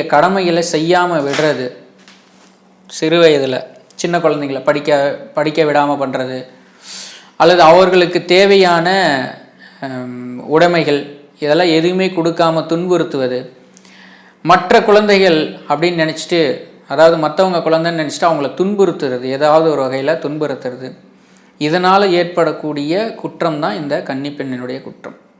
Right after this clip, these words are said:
கன்னிப்பெண் தோஷம்னு நம்ம சொல்றோம். இது எந்த மாதிரியான, அஹ், பிரச்சனைகளை, பாதிப்புகளெல்லாம் ஏற்படுத்தும் அப்படின்னா, குழந்தைகளுக்கு சரியா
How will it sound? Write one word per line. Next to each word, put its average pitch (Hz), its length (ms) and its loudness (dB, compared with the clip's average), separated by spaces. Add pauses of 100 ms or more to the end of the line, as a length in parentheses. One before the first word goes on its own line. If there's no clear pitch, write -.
(220)
கன்னிப்பெண் 175 540 -2
தோஷம்னு 147 420 -4
நம்ம 135 220 -8
சொல்றோம். 127 300 -14 (1600)
இது 151 140 -2
எந்த 170 180 2
மாதிரியான, 180 480 2 (800)
அஹ், 139 200 -4
பிரச்சனைகளை, 180 540 0
பாதிப்புகளெல்லாம் 156 720 2
ஏற்படுத்தும் 139 400 -6
அப்படின்னா, 127 340 -2 (920)
குழந்தைகளுக்கு 220 760 2 (400)
சரியா 180 360 4